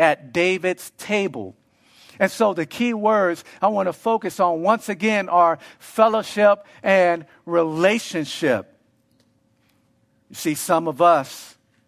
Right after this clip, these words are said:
some people have been crippled like Mephibosheth by the circumstances of life.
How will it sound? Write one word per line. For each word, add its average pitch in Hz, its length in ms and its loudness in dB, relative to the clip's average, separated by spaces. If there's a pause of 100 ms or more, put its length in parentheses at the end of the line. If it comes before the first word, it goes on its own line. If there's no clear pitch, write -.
(960)
some 165 220 -6
people 170 460 -4
have 156 380 2 (580)
been 165 180 -2
crippled 156 600 -4 (360)
like 170 240 2
Mephibosheth 151 840 -2 (960)
by 156 120 4
the 143 100 -6
circumstances 151 1300 -4 (640)
of 139 140 -2
life. 135 560 -2